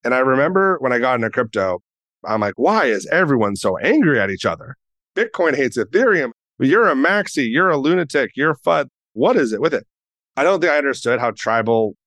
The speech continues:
the actual passion was at first at all. I came to appreciate that. But then I started to come up with my own definition of groups. There's an anarchist crypto O G group, which is separate money from state. And Eric Voorhees, who I have a tremendous amount of respect for, he did this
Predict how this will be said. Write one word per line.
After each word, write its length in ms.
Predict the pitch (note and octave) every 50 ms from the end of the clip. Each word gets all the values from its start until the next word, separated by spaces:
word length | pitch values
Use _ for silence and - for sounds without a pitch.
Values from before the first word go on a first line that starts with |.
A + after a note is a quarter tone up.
| _
the 100 | A#2 B2
actual 580 | A2 A2 A2+ G#2+ - - C3 B2 A2+ A2 G#2+ G2+
passion 400 | - - G2+ G#2 G2+ - A#2+ A#2
was 140 | A#2+ A#2 G#2+
at 120 | A2+ G#2
first 340 | - - G2+ G2 G2 - -
at 80 | G2 F#2+
all. 260 | F#2 F2 F#2 F#2 - _ _ _ _ _ _ _ -
I 120 | A2+ A2+ G#2+
came 220 | A2 - F3+ F#3+
to 20 |
appreciate 340 | E3 - C3 B2 C#3 A#2 G2
that. 220 | A#2 A#2 G#2+ F#2 -
But 80 | A#2+ A2
then 360 | C#3 C3 B2 A#2+ A2+ G#2+ - _ _ _ _ _ _ _ _ _ _ _
I 60 | A#2+ B2
started 220 | - G3 A#3 -
to 60 | -
come 100 | E3+ E3
up 100 | D#3+ C#3+
with 120 | C3+ A#2 F#2+
my 120 | G2 G#2
own 160 | A2+ B2 C3
definition 440 | C#3 D3 C3+ D3+ D#3 D3 C#3+ D#3 D#3
of 100 | D3+ D3
groups. 380 | D#3 D#3+ D#3+ D#3+ - - - - _ _ _ _ _ _ _ _ _
There's 260 | - C#3 D#3 D3+ C3
an 120 | D3 C3 - - _
anarchist 800 | D3 F3 F#3+ F3 F3 E3 D#3+ D3+ - D#3 E3 D#3 C3+ - - - _
crypto 580 | - - D3 C3+ C#3 D3+ C#3+ C3+ C3+ C3 B2+ -
O 160 | C3 B2+ B2+
G 300 | A#2 A2 - C3+ C3 B2
group, 320 | A#2+ C3+ C3+ C3 A#2+ A2
which 160 | B2 A2 -
is 120 | A#2 A2+ -
separate 420 | - C#3 A#2+ - B2 B2+ A#2 -
money 260 | A2+ A#2 A#2+ A#2+ A2+
from 160 | - - G#2 F#2+
state. 340 | - - F#2+ F2+ - - - _ _ _ _ _ _ _ _ _ _ _ _ _
And 140 | A#2+ A#2+
Eric 280 | C3+ C#3 C#3+ C#3+ C3+ G#2+
Voorhees, 440 | A#2+ C3 C3 B2+ A#2+ B2 B2 G#2+ -
who 60 | A#2+
I 40 | A2
have 100 | A2 G#2
a 40 | - - _ -
tremendous 580 | - C#3+ B2+ A#2 B2 C3+ C#3+ D3+ D3 C3+ C3+
amount 220 | C3+ B2+ B2 B2 A#2+
of 60 | A2+
respect 320 | A2 - - B2+ A#2 -
for, 80 | - A2+
he 240 | - - D#3 F3 D#3
did 160 | D3 D3 B2+
this 160 | A2 - -